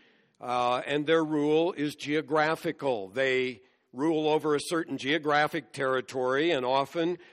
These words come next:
they try and extend that territory by conquering other kings and trying to take over and so on. They force their citizens to pay taxes so they can live in a comfortable palace and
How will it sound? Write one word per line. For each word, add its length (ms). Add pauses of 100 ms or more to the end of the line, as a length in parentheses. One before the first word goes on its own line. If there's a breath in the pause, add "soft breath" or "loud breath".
(120 loud breath)
they 100
try 260
and 120
extend 460
that 240
territory 640
by 180
conquering 640
other 220
kings 500 (440 loud breath)
and 440 (200 soft breath)
trying 340
to 80
take 340
over 360
and 100
so 340
on. 380 (420 soft breath)
They 520 (400)
force 340
their 140
citizens 680
to 100
pay 260
taxes 680
so 160
they 160
can 240
live 240
in 80
a 80
comfortable 580
palace 580
and 300